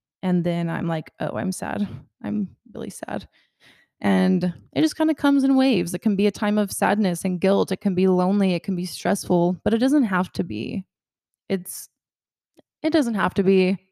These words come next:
That sounds really,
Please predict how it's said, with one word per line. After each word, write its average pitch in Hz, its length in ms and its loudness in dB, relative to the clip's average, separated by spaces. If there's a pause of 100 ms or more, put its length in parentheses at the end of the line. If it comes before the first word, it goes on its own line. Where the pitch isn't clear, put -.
(600)
That 196 420 -2
sounds 180 800 -4 (840)
really, 175 540 -4